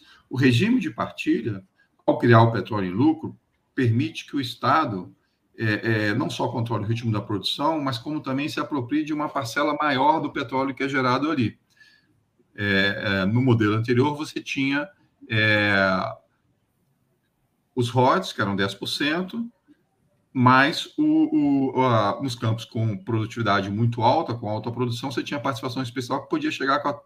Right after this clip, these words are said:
é, a quarenta por cento. Tem estudos da A N P que mostram que, o que, que as empresas faziam? Elas diminuíam o ritmo de produção do campo, diminuíam a produção pra não pagar a participação especial. Então, a renda que o Estado se apropriava era menor.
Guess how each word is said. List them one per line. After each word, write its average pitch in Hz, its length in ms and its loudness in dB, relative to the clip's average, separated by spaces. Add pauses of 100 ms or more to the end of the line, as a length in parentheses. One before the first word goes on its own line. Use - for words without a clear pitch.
é, 117 260 0
a 113 60 2
quarenta 123 340 0
por - 80 -14
cento. 95 240 -8 (640)
Tem 185 160 8
estudos 143 340 2
da 139 60 4
A 127 40 6
N 127 160 4
P 147 140 0
que 180 100 -2
mostram 165 560 0
que, 185 460 2 (380)
o - 20 -20
que, 175 140 6
que 185 80 4
as 147 100 4
empresas 131 360 0
faziam? 104 380 -2
Elas 120 200 0
diminuíam 156 760 4
o 127 60 0
ritmo 127 400 -2
de 117 80 0
produção 117 560 -4
do 113 100 -6
campo, 147 320 -4 (800)
diminuíam 139 380 2
a 170 40 0
produção 165 380 -2
pra 180 120 2
não 175 120 0
pagar 160 260 2
a - 20 -4
participação 151 420 -8
especial. 117 380 -4
Então, - 160 -4
a 214 80 0
renda 202 420 -2
que - 60 -6
o - 20 -6
Estado 120 300 -2
se - 80 -6
apropriava 156 500 -2
era 185 100 0
menor. 202 460 0